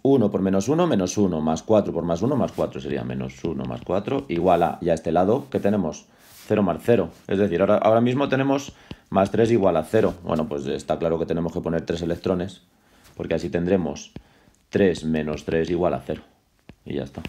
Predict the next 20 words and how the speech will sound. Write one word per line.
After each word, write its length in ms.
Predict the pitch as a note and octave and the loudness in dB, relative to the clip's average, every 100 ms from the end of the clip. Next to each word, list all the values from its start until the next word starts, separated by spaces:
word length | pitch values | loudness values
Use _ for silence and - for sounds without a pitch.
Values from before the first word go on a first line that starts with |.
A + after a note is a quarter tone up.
| - _ _ - _ _ _ _ _ _ _ _ - | -14 _ _ -20 _ _ _ _ _ _ _ _ -4
Bueno, 240 | F#2 E2 | -4 -2
ahora 300 | - F2+ F#2 | 0 0 2
ya 160 | G2 G#2 | 2 2
cogemos 560 | G2+ F#2 F#2 F#2 F#2 | -2 -2 0 -2 -2
los 320 | F#2 F#2 F#2 G2+ | 0 0 0 0
electrones. 800 | F#2 F#2+ A2+ A#2 C3 C#3 - - - - _ _ _ _ _ | -2 0 2 2 0 -4 -14 -16 -20 -20 _ _ _ _ _
Como 160 | F#2+ F#2 | -2 0
arriba 220 | G#2+ A2 | 2 2
tenemos 300 | A2 A2 G2+ | 0 -2 0
uno 120 | A2+ | 0
y 60 | G#2+ | 0
tres, 160 | B2 | 0
pues 120 | A2+ | 0
multiplicamos 520 | G2+ D#2 D2+ F2 F#2+ F#2+ | -2 -2 -2 -2 0 0
la 80 | |
de 80 | F#2 | 2
arriba 260 | F#2+ G#2 F2+ | 2 2 0
por 160 | D#2+ | 0
tres 180 | - E2+ | -6 -4
electrones, 640 | F2+ F#2 - G#2 G#2 - | -4 -4 0 0 0 -4